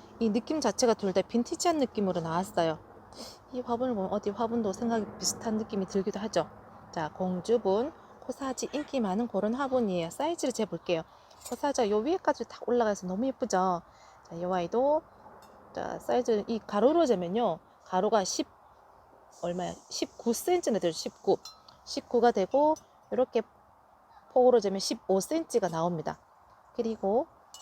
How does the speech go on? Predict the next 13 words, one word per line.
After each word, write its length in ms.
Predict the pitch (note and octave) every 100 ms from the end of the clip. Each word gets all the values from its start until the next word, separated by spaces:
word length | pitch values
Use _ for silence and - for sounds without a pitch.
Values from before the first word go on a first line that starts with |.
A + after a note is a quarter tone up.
| -
어, 220 | F3+ F3+ F3
높이를 460 | A#3 - D4+ C#4+
재면 400 | - G#3+ A#3 C4+
십일에서 840 | C4 - - C4+ C4+ C4+ C4 A#3 A#3
십이 400 | - - G#3+ A#3+
정도 460 | G3+ F3 F3 D#4
이렇게 260 | - G#3+ F#3
보시면 400 | - G#3+ A#3+ G#3
될 120 | F3+
것 80 | - F#3+
같습니다. 460 | F3 A#3 F3+ D#3+ - - - - - - - - - -
이 40 | -
코사지가요, 760 | - - C#4+ - E3+ F3+ A3